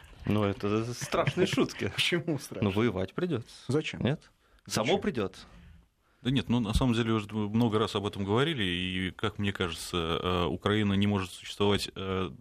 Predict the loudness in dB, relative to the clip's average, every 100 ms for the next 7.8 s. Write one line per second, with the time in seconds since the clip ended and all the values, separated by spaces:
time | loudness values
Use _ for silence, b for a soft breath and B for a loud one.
0 | 0 2 2 -4 -4 -2 2 2 0 -6
1 | -8 -4 0 0 -2 -12 -14 -14 -6 -4
2 | -4 -8 -14 -10 -6 -4 -4 -4 -6 -4
3 | -4 -4 B B B B -6 0 2 4
4 | 2 0 0 2 0 -2 2 0 2 0
5 | 0 -4 -4 -2 0 0 -2 -6 -4 -8
6 | -8 -18 b b b b -4 0 0 0
7 | 2 0 0 0 -2 -4 -8 -14